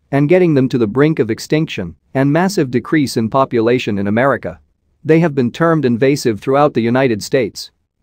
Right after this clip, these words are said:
Asian carp is the collective term used in the United States for several species of fish native to Asia, out of which four species have had the most devastating impact on local fish population,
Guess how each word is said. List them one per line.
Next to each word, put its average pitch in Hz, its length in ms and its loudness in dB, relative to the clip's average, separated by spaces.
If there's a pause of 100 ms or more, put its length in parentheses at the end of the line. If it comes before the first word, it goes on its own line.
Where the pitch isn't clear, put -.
Asian 185 340 2
carp 113 340 2
is 110 120 -4
the 113 100 -2
collective 135 540 -2
term 123 320 0
used 127 320 0
in 117 80 0
the 113 80 0
United 123 440 0
States 117 400 -2
for - 160 -6
several 175 380 2
species 127 560 -2
of 101 100 -4
fish 156 300 0
native 131 300 0
to 117 120 -4
Asia, 113 380 0 (480)
out 165 140 2
of 131 100 2
which 175 240 0
four 160 300 2
species 107 560 -6
have 120 140 -2
had 135 180 2
the 127 40 4
most 139 360 0
devastating 143 640 0
impact 123 480 -2
on 110 160 0
local 131 320 2
fish 135 280 -2
population, 107 760 -4